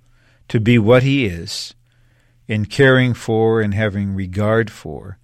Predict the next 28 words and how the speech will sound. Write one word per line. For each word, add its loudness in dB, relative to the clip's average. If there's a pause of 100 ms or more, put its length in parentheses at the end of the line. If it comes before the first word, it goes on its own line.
(600)
his 0 (280)
people, -2
every 2
one 0
of -2
whom -6 (400)
is -10
precious -4
to -10
him. -14 (1700)
So 2
we 6
need 4
to 2
learn 4
of 2
him -4 (1500)
when 2
we 4
face 2
difficult 0
situations -4
where -4
there -6
may -2
have -4
to -8
be -8